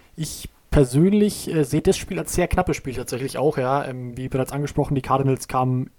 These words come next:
enorm heiß in die Saison, haben einen unglaublichen Hype-Train mitgenommen, nachdem sie auch Hopkins verpflichtet hatten. Äh, Kyler Murray war als, schon vor der Saison als einer der M-V-P-Kandidaten gehandelt, weil er jetzt eben die Waffen neben sich hatte.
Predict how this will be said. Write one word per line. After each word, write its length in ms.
enorm 400
heiß 220
in 80
die 60
Saison, 600
haben 220
einen 300
unglaublichen 480
Hype-Train 600
mitgenommen, 640
nachdem 340
sie 100
auch 140
Hopkins 340
verpflichtet 480
hatten. 340
Äh, 320
Kyler 260
Murray 420
war 100
als, 380
schon 180
vor 140
der 60
Saison 120
als 140
einer 120
der 100
M-V-P-Kandidaten 760
gehandelt, 540
weil 100
er 60
jetzt 140
eben 260
die 100
Waffen 460
neben 220
sich 180
hatte. 320